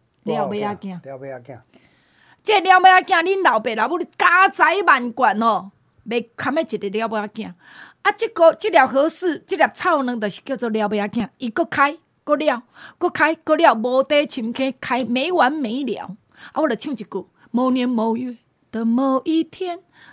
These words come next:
Speaker 1: 你都毋知。
Speaker 2: 所以讲真济。
Speaker 1: 所以人家说我热啊。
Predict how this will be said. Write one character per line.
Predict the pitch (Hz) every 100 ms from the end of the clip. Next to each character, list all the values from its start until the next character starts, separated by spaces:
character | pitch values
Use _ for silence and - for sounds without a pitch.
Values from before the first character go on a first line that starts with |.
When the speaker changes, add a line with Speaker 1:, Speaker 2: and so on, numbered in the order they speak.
| -
Speaker 1:
你 | 294 -
都 | 226
毋 | 190 185
知。 | 214 214 _ _ _ _ _ _ _ _ _ _ _ _
Speaker 2:
所 | - 262
以 | 202
讲 | 233 233 -
真 | 202 202
济。 | - 156 147
Speaker 1:
所 | 339
以 |
人 | 320
家 | 349
说 | 359 339
我 | 220
热 | 254 302 254
啊。 | 247